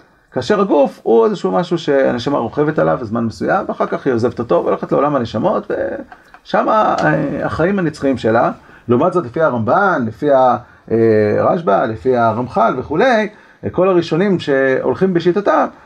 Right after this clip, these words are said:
אז העולם הבא, אה, האדם, האדם זה גוף ונפש. האדם זה גוף ונפש, להפך, זה שיש רגע של היפרדות זה תאונה, זה כתוצאה מחטא, זה שלב ביניים,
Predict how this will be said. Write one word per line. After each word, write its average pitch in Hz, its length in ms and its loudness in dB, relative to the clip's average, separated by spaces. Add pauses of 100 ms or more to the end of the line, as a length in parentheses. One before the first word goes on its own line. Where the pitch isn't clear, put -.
(160)
אז 113 220 0
העולם 135 400 2
הבא, 143 360 2 (140)
אה, 127 160 -4
האדם, 113 460 -2 (120)
האדם 123 460 0
זה 127 120 -4
גוף 110 220 -8
ונפש. 180 640 -2 (600)
האדם 202 240 0
זה 214 80 -2
גוף 208 140 -4
ונפש, 220 360 2
להפך, 170 480 -2
זה 175 180 0
שיש 208 300 0
רגע 214 220 2
של 220 120 0
היפרדות 170 460 2
זה 165 140 -4
תאונה, 196 400 2 (340)
זה 123 80 -10
כתוצאה 196 400 0
מחטא, 233 420 0 (260)
זה 143 120 0
שלב 196 300 0
ביניים, 226 420 2